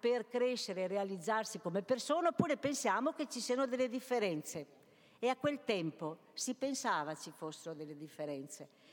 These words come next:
perché appunto si è discriminato quando si è istituito la scuola, una scuola per la borghesia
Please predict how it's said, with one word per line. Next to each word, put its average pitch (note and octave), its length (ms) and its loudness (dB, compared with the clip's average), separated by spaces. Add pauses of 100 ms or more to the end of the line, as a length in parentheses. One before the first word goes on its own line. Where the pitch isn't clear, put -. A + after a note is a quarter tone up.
(140)
perché B3 560 2
appunto C#4 760 2 (460)
si - 200 0
è C4+ 80 6
discriminato B3 920 4
quando G#3 280 4
si G3 140 0
è - 20 6
istituito F#3+ 480 0
la E3+ 80 2
scuola, D#3 520 -2
una A3+ 200 2
scuola A3 480 4
per F3+ 180 0
la F3+ 120 2
borghesia G#3+ 680 2